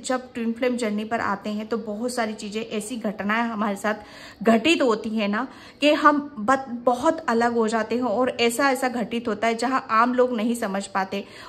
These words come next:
और हमें बहुत ज़्यादा, अ, जैसे कहते हैं ना कि पागल घोषित कर दिया जाता है कि ऐसा नहीं होता है, तुम कौन सी दुनिया में जी रहे हो, ऐसी चीज़ें नहीं होती हैं, ठीक है। तो ये शिव शक्ति आप,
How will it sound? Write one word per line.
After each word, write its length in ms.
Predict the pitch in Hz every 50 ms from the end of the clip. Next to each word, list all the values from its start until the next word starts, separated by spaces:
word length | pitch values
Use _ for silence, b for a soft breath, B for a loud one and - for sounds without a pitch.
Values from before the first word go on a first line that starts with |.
| B
और 160 | B 247 285 330
हमें 500 | - - 262 233 247 269 302 285 220 202
बहुत 460 | 208 208 208 240 262 277 269 277 285
ज़्यादा, 400 | 269 240 - 233 214 202 196 196 214 208 190 170 - B B B B B B B B
अ, 80 | - 160 - 208 214 214 214 208 202 202 202 196 190 185 180 147 - - - -
जैसे 240 | 214 226 247 240 285
कहते 220 | - 262 240 - -
हैं 120 | 277 320
ना 60 | 320
कि 140 | 320 - 277
पागल 580 | 277 - - 220 214 214 220 233 254 262 277 262
घोषित 440 | 220 214 247 247 233 269 262 269 -
कर 140 | - 262 302
दिया 280 | 196 220 269 330 339 302
जाता 300 | 277 220 202 185 - 214
है 140 | 226 226
कि 100 | 226 226
ऐसा 360 | 254 247 - 220 214 214 233 233
नहीं 260 | 226 208 208 226 233
होता 280 | 226 196 185 190 196
है, 160 | 185 185 185 B B B B B
तुम 120 | - 226 240
कौन 240 | 240 226 220 240 233
सी 140 | 233 269
दुनिया 340 | 247 214 226 214 208 202 185 196
में 140 | 196 190 190
जी 160 | 185 185 185
रहे 160 | 180 180 185 196
हो, 140 | - 208 - -
ऐसी 240 | 202 196 202 233
चीज़ें 280 | 220 214 208 202 214 208
नहीं 300 | 202 196 190 202 214 208
होती 320 | 202 196 180 180 - 185
हैं, 220 | 190 190 190 196 - B B B B B B
ठीक 180 | - 233 226 247
है। 100 | 285 320 320 B B B B
तो 60 | 254
ये 180 | 254 240 277 294
शिव 180 | 285 - 302 294
शक्ति 360 | 285 285 254 262 - - 269
आप, 360 | - - 226 220 226 - -